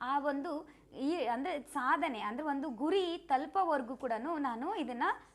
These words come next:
ತಲುಪೇ ತಲುಪ್ತೀನಿ ಅಂತ ಒಂದು ಸಂಕಲ್ಪವನ್ನ ಮಾಡೋದು, ಪ್ರಮಾಣವನ್ನ ಮಾಡೋದು ಅಂತ ಕೂಡ ಹೇಳ್ತಾರೆ. ಒಂದು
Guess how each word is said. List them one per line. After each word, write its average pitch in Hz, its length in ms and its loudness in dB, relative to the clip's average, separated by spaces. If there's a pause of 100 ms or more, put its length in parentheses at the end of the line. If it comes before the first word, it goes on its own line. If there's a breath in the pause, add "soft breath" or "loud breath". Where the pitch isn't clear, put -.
(120)
ತಲುಪೇ 330 400 2
ತಲುಪ್ತೀನಿ 294 520 -2
ಅಂತ 233 180 -6
ಒಂದು 339 180 0
ಸಂಕಲ್ಪವನ್ನ 294 840 2
ಮಾಡೋದು, 196 460 -2
ಪ್ರಮಾಣವನ್ನ 294 720 0
ಮಾಡೋದು 208 400 -2
ಅಂತ 196 140 -8
ಕೂಡ 196 220 -4
ಹೇಳ್ತಾರೆ. 196 640 -6 (300 soft breath)
ಒಂದು 339 420 0